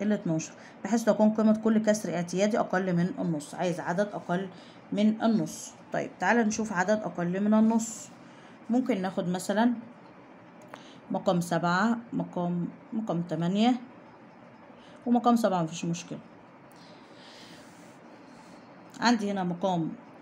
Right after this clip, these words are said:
عايزة نص الأربعة، نص ال-، المقام عندي أربعة، يعني لو هو أربعة على تمانية بنص، أنا مش عايزة النص، أنا عايزة حاجة أقل من النص، هاخد التلاتة، هنا أقل من النص هاخد برضو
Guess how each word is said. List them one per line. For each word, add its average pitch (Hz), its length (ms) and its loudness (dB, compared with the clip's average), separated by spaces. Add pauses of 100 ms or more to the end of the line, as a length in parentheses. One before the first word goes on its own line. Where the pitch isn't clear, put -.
(160)
عايزة 185 260 2
نص 214 320 2
الأربعة، 165 580 4
نص 226 260 2
ال-، 170 360 0 (200)
المقام 180 420 0
عندي 185 280 0
أربعة، 202 500 4 (480)
يعني 165 440 -2
لو 165 120 0
هو 220 260 6
أربعة 202 220 4
على 214 160 0
تمانية 220 280 2
بنص، 185 540 -4
أنا 202 120 0
مش 202 180 -2
عايزة 190 220 0
النص، 170 320 -2
أنا 165 120 -6
عايزة 175 180 -4
حاجة 180 180 -4
أقل 190 260 -2
من 185 60 -2
النص، 226 220 0
هاخد 220 180 -2
التلاتة، 190 580 0 (500)
هنا 247 160 6
أقل 208 280 4
من 180 60 0
النص 185 240 -4
هاخد 180 220 -6
برضو 175 260 -2